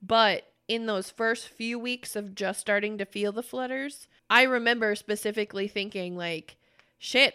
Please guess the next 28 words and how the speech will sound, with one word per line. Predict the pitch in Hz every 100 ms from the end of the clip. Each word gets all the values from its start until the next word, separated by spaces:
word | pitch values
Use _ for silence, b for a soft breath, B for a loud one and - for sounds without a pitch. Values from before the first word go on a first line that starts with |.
| -
I'm | 220 240
really | 214 226 226
gassy | 202 196 269 - 214 165
and | 190
I | 190
don't | 196 208 190
know | 190
why," | 190 247 233
especially | 180 202 - 196 202
because | 196 202 202
I | 196 180
was | 190
only | - 196 190
eating | 190 196 180
peanut | - 254 294
butter. | 196 165 135 208 233 -
<laughs> | _ -
I |
didn't | 339 - 539 381 415
have | 277 262
anything | 285 302 330 285
in | 277
my | 277 240
body | 220 226 247 240
to | 233
make | 220 220 254
me | 254 233
gassy. | 208 208 254 349 233 190 180